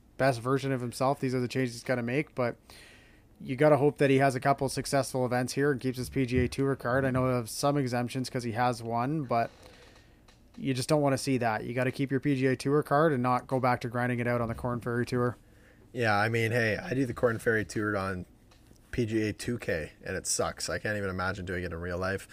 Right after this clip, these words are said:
Speaker 2: Um, there you have it. That's our Open Championship kinda, kinda numbers. You can, uh, let us know how you do. Tweet us on Twitter, at Over Six Sports. Let us know,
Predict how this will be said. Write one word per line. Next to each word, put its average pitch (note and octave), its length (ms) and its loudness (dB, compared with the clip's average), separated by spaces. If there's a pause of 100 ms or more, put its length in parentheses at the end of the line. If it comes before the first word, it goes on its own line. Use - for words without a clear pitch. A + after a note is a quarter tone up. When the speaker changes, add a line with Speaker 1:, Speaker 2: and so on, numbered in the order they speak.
(720)
Speaker 2:
Um, A2 480 6 (240)
there C#3+ 140 6
you D#3+ 80 10
have E3 180 12
it. - 220 0
That's C#3+ 240 6
our D#3 120 10
Open D#3 240 8
Championship C#3 520 2
kinda, A#2+ 540 6 (100)
kinda A#2+ 180 2
numbers. B2 400 2
You C3+ 100 2
can, C#3 300 2
uh, B2 180 8
let D3+ 140 10
us G3 100 2
know D3+ 120 8
how E3 60 10
you D#3 140 8
do. C3 360 4
Tweet C#3+ 160 4
us E3 100 4
on D#3 100 4
Twitter, C#3 240 4
at B2 160 8
Over C3 120 2
Six - 220 -2
Sports. B2 300 4
Let C#3 120 2
us C#3+ 120 2
know, C#3 360 2